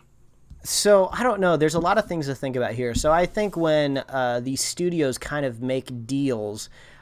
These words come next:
I would think the character would at least be made in rules of three, you know. I think these actors wanna have these bigger contracts. They don't wanna have to worry about, you know, these disputes in the future. So if they are going by the kind of this rule of three issue, you know, we got him in Civil War,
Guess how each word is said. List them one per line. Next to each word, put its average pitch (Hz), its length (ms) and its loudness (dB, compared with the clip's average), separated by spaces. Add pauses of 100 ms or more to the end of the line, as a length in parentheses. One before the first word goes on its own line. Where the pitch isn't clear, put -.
(120)
I 165 60 8
would 175 180 4
think 262 280 0
the 165 100 0
character 175 520 2
would 139 140 4
at 127 80 -2
least 151 300 -2
be 147 100 0
made 135 300 2
in 127 200 -2
rules 127 340 -2
of 113 120 -6
three, 135 340 -4
you 113 160 -4
know. 107 180 -4
I 117 100 -2
think 143 240 -6
these 123 240 -4
actors 120 500 -2
wanna 120 260 -2
have 117 260 -2
these 113 180 -6
bigger 113 280 -6
contracts. 113 680 -4
They 120 40 -6
don't 110 140 -6
wanna 117 180 -4
have 117 200 -4
to 120 80 -4
worry 117 300 -4
about, 107 300 -2 (300)
you 127 100 -2
know, 117 220 -2
these 113 280 -4
disputes 123 760 -4
in 127 80 -4
the 113 80 -4
future. 160 480 -2 (260)
So 180 260 8
if 151 140 6
they 170 140 6
are 165 80 6
going 208 280 2
by 170 140 8
the 131 280 2
kind 156 200 0
of 135 60 -4
this 127 160 -4
rule 135 360 2
of 120 80 0
three 135 640 -2
issue, 123 460 -4
you 117 120 -4
know, 120 140 -4
we 120 100 -2
got 131 260 2
him 147 180 0
in 143 80 -2
Civil 143 340 -2
War, 117 480 0